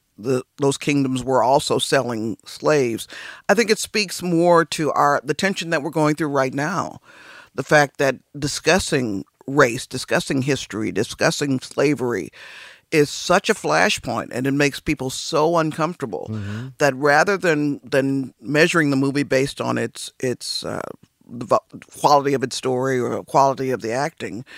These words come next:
Speaker 1: people are honing in on this sort of, uh, "That's not true. They sold each other and they didn't care about colonialism and they were just as complicit."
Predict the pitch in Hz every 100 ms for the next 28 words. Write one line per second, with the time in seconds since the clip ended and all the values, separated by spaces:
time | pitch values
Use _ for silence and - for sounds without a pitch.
0 | - - - - - 190 170 147 127 113
1 | - 170 196 185 156 160 180 151 127 120
2 | 117 131 131 131 131 - - - _ _
3 | - - 151 135 135 127 120 - - _
4 | _ _ - 120 101 - 202 240 247 226
5 | - 247 208 131 - _ _ - 196 -
6 | 208 208 202 196 - 196 196 208 170 147
7 | 190 226 208 180 180 165 165 156 151 147
8 | 151 151 151 156 151 156 185 202 135 135
9 | 180 185 170 170 - - - - 151 -
10 | 196 - -